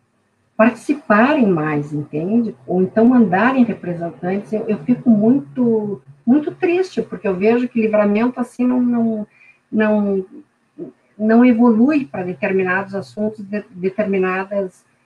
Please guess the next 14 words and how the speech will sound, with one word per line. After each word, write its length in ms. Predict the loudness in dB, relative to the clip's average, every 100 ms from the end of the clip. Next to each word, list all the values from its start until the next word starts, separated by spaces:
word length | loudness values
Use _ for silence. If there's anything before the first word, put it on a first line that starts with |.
| _ -2
em 200 | 0 2
determinadas 720 | 0 0 0 0 0 -4 -10
situações. 600 | -10 -8 -8 -6 -6 -6
Então, 580 | -10 0 2 4 0 2
eu 160 | 2
vejo, 340 | 2 0 2 0
assim, 320 | -2 -2 -2 -2
que 280 | -2 -2 -4 _ _ _ _ _ _
se 200 | 2 2
o 60 |
Duda 360 | 4 2 2 4
Amaral 400 | 4 4 2 -2
tiver 360 | -8 -4 -2
aí, 500 | 0 0 2 0 -2